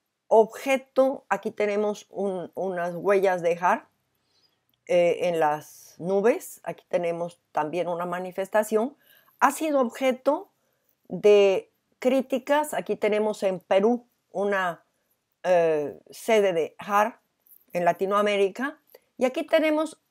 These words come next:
en diferentes partes en donde ha habido muertes de pájaros que parecen estar relacionados con esta actividad, sobre todo del harp.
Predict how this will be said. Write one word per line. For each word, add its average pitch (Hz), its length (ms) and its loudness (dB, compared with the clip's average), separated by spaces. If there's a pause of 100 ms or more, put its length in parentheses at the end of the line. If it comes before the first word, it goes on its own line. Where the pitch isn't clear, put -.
en 226 180 0
diferentes 262 560 -2
partes 240 440 -2
en 214 80 -2
donde 208 280 0
ha 208 40 6
habido 220 280 0
muertes 233 720 -4 (180)
de 185 400 -4 (420)
pájaros 240 680 0 (1080)
que 302 140 4
parecen 233 540 2
estar 196 320 -2
relacionados 180 800 -2
con 180 220 -6
esta 185 480 -4
actividad, 180 800 2 (840)
sobre 185 360 0
todo 190 520 0 (340)
del 175 440 -2 (260)
harp. - 420 0